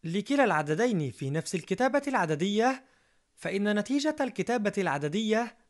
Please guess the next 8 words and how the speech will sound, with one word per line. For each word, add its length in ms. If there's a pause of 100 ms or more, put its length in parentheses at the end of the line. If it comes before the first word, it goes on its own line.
(120)
تبقى 460
نفسها، 640 (600)
أي 400 (680)
سبعة 420
وأربعون 840 (380)
زائد 460
عشرون 680 (640)
ناقص 580